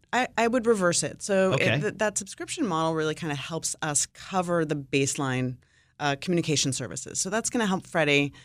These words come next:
Speaker 1: um, be seated to make sure that you're getting that service.
Speaker 2: Okay.
Speaker 1: Um, and, you know, all the technology costs that go into supporting each one of our clients. So
Speaker 2: Yep.
Speaker 1: that, that sort of keeps us whole in terms of making sure that you have access to us. Um, but, you know, we don't make money unless we're making our,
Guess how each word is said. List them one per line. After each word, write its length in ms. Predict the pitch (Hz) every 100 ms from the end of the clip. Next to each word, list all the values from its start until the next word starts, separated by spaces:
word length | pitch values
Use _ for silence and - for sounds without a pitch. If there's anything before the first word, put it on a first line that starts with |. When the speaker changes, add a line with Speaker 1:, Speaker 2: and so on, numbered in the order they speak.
| _ _
Speaker 1:
um, 240 | - 147 147 -
be 100 | 165
seated 360 | - 180 170
to 100 | 165
make 140 | 156 135
sure 100 | 151
that 100 | 135
you're 180 | 131 131
getting 260 | 123 127
that 220 | 123 - -
service. 360 | - - 117 98
Speaker 2:
Okay. 340 | - 123 160 -
Speaker 1:
Um, 460 | 151 143 139 135 131
and, 440 | 151 143 135 139 -
you 60 | -
know, 60 | 214
all 100 | 156
the 100 | 165
technology 680 | 180 160 135 117 131 120 110
costs 500 | 104 - 143 117 135 -
that 180 | 123
go 200 | 139 131 127
into 220 | 135 143
supporting 540 | - 143 - 139 131
each 260 | - 127 -
one 120 | 151
of 80 | 120
our 100 | 127
clients. 560 | - - 87 101 226
So 140 | - -
Speaker 2:
Yep. 60 |
Speaker 1:
that, 160 | 202 208 - - _
that 160 | 285
sort 160 | - 370
of 100 | 294
keeps 280 | - 240 -
us 140 | 185
whole 440 | - - 185 180 -
in 80 | 156
terms 300 | 160 165 151
of 100 | 143
making 300 | 147 143 156
sure 160 | 139 151
that 100 | 131
you 80 | 110
have 100 | 123
access 440 | - 147 - 160 -
to 140 | -
us. 300 | 170 185 - _ _ _
Um, 260 | - 160 160
but, 200 | 160 208 -
you 80 | 214
know, 80 | 156
we 120 | 170
don't 160 | 302 254
make 180 | 214 160
money 240 | 202 151
unless 320 | 143 143 -
we're 120 | 160
making 400 | 147 139 147 151 143
our, 180 | 131